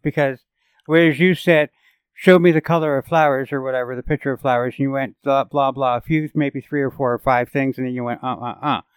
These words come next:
right? A computer, right, a computer program, in the time that you said all of that,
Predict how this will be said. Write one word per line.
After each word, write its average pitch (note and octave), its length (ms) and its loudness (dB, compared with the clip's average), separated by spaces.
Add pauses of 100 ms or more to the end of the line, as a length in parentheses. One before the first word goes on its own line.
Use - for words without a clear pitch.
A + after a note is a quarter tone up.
(300)
right? C#3+ 240 0 (320)
A C3 80 -6
computer, C#3+ 640 0 (200)
right, C3+ 240 -2
a C3 60 -4
computer D#3+ 400 4
program, C#3 640 2 (120)
in C#3+ 140 -4
the D3+ 100 0
time F#3+ 300 0
that F3+ 220 -4
you E3 100 -4
said G3 240 -2
all A#2+ 200 2
of G2+ 100 -8
that, G#2 300 -8